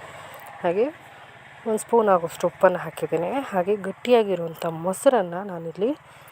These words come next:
ಸುಮಾರು ಒಂದು ಕಪ್ ಆಗೋಷ್ಟು ಹಾಕಿ ರುಬ್ಕೋತಾ ಇದ್ದೀನಿ. ನೋಡಿ, ಈ ಥರ ನೈಸಾಗಿ ನಾವು ರುಬ್ಕೋಬೇಕಾಗತ್ತೆ. ನೋಡಿ, ಈ ಥರ ಸ್ಮೂತ್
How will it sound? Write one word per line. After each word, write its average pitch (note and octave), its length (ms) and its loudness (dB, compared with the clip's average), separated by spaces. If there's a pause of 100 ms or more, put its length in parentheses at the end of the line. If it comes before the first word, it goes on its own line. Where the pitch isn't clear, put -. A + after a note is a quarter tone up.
(280)
ಸುಮಾರು E3 440 2
ಒಂದು G#3+ 380 -2
ಕಪ್ - 320 0
ಆಗೋಷ್ಟು E3+ 360 2
ಹಾಕಿ D#3+ 320 -2
ರುಬ್ಕೋತಾ G3+ 500 2
ಇದ್ದೀನಿ. D3 320 -2 (1900)
ನೋಡಿ, G3+ 180 2 (100)
ಈ - 20 -2
ಥರ F#3+ 240 -2
ನೈಸಾಗಿ F#3 640 2
ನಾವು E3+ 260 4
ರುಬ್ಕೋಬೇಕಾಗತ್ತೆ. D#3+ 920 0 (1300)
ನೋಡಿ, G3+ 240 -4 (240)
ಈ G3 40 -4
ಥರ G3+ 240 0
ಸ್ಮೂತ್ A#3 680 0